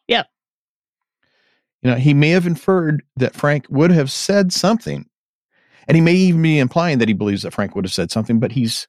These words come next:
Speaker 2: but, you know, seeing and saying aren't the same things, and, and he's very deliberate in saying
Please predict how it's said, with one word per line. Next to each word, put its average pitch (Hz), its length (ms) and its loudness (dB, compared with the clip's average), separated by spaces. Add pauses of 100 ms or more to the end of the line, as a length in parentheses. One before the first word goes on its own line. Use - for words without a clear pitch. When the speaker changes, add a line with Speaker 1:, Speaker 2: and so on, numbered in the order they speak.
(600)
Speaker 2:
but, 131 160 -2
you 143 80 2
know, 113 80 2
seeing 160 380 0
and 120 100 2
saying 131 440 0
aren't 101 220 -4
the - 60 -14
same 104 220 -2
things, 85 340 -6
and, 92 220 -6
and 98 240 -2
he's 92 220 -8
very 139 440 0 (600)
deliberate 117 480 0
in 98 80 -8
saying 101 400 -4